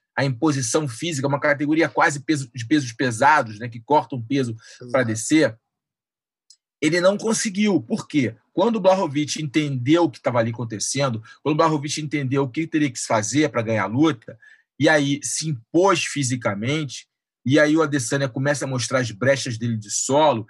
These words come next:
Speaker 1: de não ter uma meia guarda efetiva, não saber fazer uma reposição de guarda, por, muito também decorrência que ele não conseguiu fazer pelo tamanho, pela força física, pelo jogo justo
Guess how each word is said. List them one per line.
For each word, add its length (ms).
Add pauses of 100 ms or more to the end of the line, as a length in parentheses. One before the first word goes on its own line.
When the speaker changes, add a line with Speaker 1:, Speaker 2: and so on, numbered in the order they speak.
(220)
Speaker 1:
de 100
não 180
ter 100
uma 120
meia 220
guarda 300
efetiva, 720 (260)
não 120
saber 220
fazer 200
uma 100
reposição 540
de 100
guarda, 640 (380)
por, 160 (140)
muito 420
também 300
decorrência 600
que 80
ele 100
não 160
conseguiu 520
fazer 560 (360)
pelo 200
tamanho, 640
pela 240
força 420
física, 540
pelo 200
jogo 300
justo 480